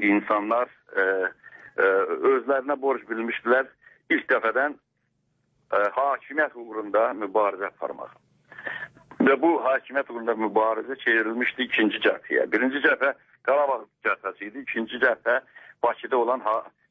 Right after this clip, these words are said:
hadisələr idi. Mən, hə, mən isə <clears throat> konstruktiv mənada, e, deməli, cəmiyyətimizi birləşdirmək mənasında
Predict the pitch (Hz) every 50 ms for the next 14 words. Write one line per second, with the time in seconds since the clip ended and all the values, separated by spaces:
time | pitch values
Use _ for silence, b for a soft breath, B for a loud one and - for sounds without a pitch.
0 | _ - 104 107 104 - _ 107 101 110 113 104 - - - 98 95 101 127 135
1 | 123 - _ _ _ _ _ - - 151 - - - _ _ _ _ _ _ _
2 | - 120 156 190 196 175 151 - 160 165 185 190 - _ _ _ - - - -
3 | 139 135 117 120 113 107 - - - _ _ - - 151 151 147 - 156 156 -
4 | - 190 165 - - - _ - - 98 76 82 82 95 120 127 120 113 110 107
5 | 104 95 113 117 127 123 - _ _ _ _ _ _ _ _ _ - 101 101 104
6 | 101 110 113 107 104 104 104 107 107 104 101 - - - - - - - 131 139
7 | 139 135 139 131 120 _ - 135 135 143 135 127 147 151 143 123 - 135 123 123
8 | 131 127 - - - 139 131 143 151 147 - - 123 110 110 110 104 98 - -
9 | - 101 92 90 101 101 110